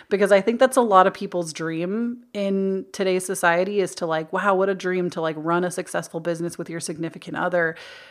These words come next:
Uh, I think for some people that can really work. For me and my husband,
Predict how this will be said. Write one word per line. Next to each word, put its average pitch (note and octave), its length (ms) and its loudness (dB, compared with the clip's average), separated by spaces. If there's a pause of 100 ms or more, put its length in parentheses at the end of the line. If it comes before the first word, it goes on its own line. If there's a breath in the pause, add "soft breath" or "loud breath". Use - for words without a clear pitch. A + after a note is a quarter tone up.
(300 loud breath)
Uh, F3+ 380 0 (180)
I G3+ 100 4
think A#3+ 220 -2
for A#3+ 120 2
some G#3 280 -2
people C#4 320 -2
that G#3 180 4
can F3 360 -6
really F3+ 280 0
work. D#3 480 -6
For - 160 -2
me G#3+ 160 2
and A#3 80 2
my A3 140 2
husband, A3 440 0